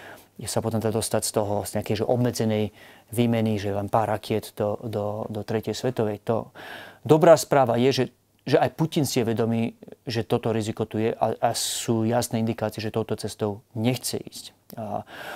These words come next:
on síce vyhlási v tom prejave dvadsiateho prvého septembra, v tom mobilizačnom,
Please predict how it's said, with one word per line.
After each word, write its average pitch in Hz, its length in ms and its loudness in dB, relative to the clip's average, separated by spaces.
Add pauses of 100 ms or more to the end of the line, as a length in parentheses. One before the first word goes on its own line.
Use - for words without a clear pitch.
(120)
on 247 80 2
síce 254 220 4
vyhlási 135 580 6
v - 80 -8
tom 107 240 0
prejave 113 320 2
dvadsiateho 107 460 -2
prvého 104 240 -2
septembra, 113 480 0
v - 100 -10
tom 104 80 -4
mobilizačnom, 110 720 0